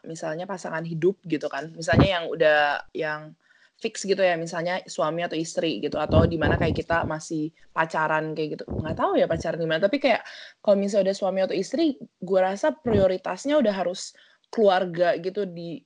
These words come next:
atas persahabatan mungkin, karena kayak tanggung jawab gitu kan, dimana kayak lumayan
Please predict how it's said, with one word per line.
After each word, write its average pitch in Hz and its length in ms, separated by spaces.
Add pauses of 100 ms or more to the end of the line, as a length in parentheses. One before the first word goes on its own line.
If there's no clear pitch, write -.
(120)
atas - 720 (880)
persahabatan 220 720
mungkin, 320 400
karena 269 240
kayak 277 160
tanggung 202 400
jawab 170 240
gitu 180 240
kan, 160 300 (720)
dimana 185 320
kayak 202 380 (400)
lumayan 202 720